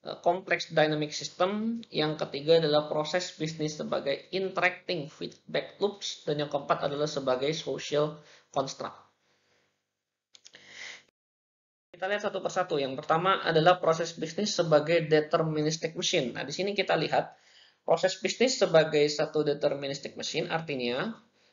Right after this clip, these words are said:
proses bisnis itu adalah sebagai satu rentetan aktivitas dan pekerjaan yang tetap, di mana manusia mengubah input menjadi output untuk mencapai tujuan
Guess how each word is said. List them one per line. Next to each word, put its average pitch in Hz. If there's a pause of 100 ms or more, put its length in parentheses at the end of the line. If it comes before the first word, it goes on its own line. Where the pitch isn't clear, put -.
proses 147
bisnis 160
itu 165
adalah 143
sebagai 139
satu 160
rentetan 160
aktivitas 160
dan 165
pekerjaan 160
yang 175
tetap, - (480)
di 156
mana 151
manusia 165
mengubah 151
input 147
menjadi 143
output 202
untuk 151
mencapai 156
tujuan 151